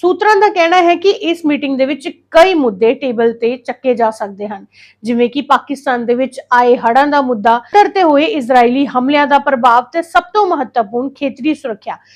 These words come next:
ਖਾਸ ਕਰਕੇ ਅਫਗਾਨਿਸਤਾਨ ਦਾ ਭਵਿੱਖ। ਇਕੱਠੇ ਬੈਠ ਕੇ ਗੱਲ ਕਰਨ ਦਾ ਮਤਲਬ ਹੈ ਕਿ ਪਾਕਿਸਤਾਨ ਆਪਣੀ ਕਮਜ਼ੋਰ ਅਰਥ ਵਿਵਸਥਾ ਲਈ ਸਪੋਰਟ ਲੱਭ ਰਿਹਾ ਹੈ ਤੇ ਟਰੰਪ, ਜੋ ਕਿ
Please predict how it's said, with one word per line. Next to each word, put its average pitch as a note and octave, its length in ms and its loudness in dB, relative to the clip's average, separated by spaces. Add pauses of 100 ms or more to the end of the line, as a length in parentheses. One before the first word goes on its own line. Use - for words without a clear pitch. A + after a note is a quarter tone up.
(220)
ਖਾਸ F4 300 6
ਕਰਕੇ D4+ 400 0 (160)
ਅਫਗਾਨਿਸਤਾਨ C4 840 -2
ਦਾ G#3+ 140 -4
ਭਵਿੱਖ। A3 440 -6 (720)
ਇਕੱਠੇ G4 520 2
ਬੈਠ F4 260 4
ਕੇ G4 100 0
ਗੱਲ C#4+ 300 4
ਕਰਨ D#4+ 260 2
ਦਾ E4 120 2
ਮਤਲਬ C4 480 2
ਹੈ B3 160 2
ਕਿ D#4 200 -4 (140)
ਪਾਕਿਸਤਾਨ C#4+ 720 -2
ਆਪਣੀ C4+ 360 -4
ਕਮਜ਼ੋਰ C4+ 560 0 (160)
ਅਰਥ D4+ 180 -4
ਵਿਵਸਥਾ D4+ 440 0
ਲਈ C#4+ 260 0 (320)
ਸਪੋਰਟ F4 540 2
ਲੱਭ A#3 260 2
ਰਿਹਾ A3+ 180 2
ਹੈ F#3+ 180 -10 (280)
ਤੇ C4+ 100 2
ਟਰੰਪ, B3 420 0
ਜੋ A#3+ 320 2
ਕਿ D4 220 -2